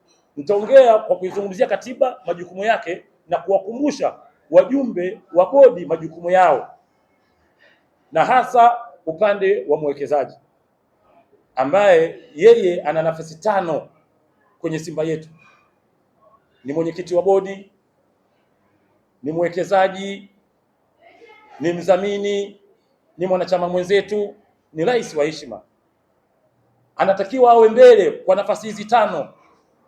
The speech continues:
kuhakikisha Simba haitetereki, haiyumbi, na kila kwenye ufa yeye wa kwanza kuziba kwa nafasi tano hizi. Haiwezekani kwa kila ufa akamwachia mwenye nafasi mbili tu, Murtaza Mangungu,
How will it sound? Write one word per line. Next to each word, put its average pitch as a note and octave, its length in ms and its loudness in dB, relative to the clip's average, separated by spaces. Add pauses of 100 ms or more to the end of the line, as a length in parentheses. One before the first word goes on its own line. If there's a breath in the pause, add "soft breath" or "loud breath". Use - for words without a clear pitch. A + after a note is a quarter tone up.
(220)
kuhakikisha A3 500 0
Simba G3 720 -2
haitetereki, G#3+ 880 -4 (180)
haiyumbi, F#3 580 -4
na D3 100 -6
kila C4 240 -6
kwenye D3+ 240 -6
ufa A#3+ 560 -2 (160)
yeye A3 360 4
wa F#3 180 2
kwanza G3+ 300 0
kuziba E3+ 440 -8
kwa G3+ 200 -2
nafasi F3 320 -6
tano F3 260 -4
hizi. C3+ 240 -12 (1120)
Haiwezekani A3 640 2
kwa A3+ 120 -4
kila C4 220 0
ufa F3 460 0 (480)
akamwachia G#3+ 720 0
mwenye G#3 180 -6
nafasi G3+ 360 -4
mbili G#3+ 280 -6
tu, E3 240 -10 (840)
Murtaza G3+ 340 0
Mangungu, F3+ 560 -2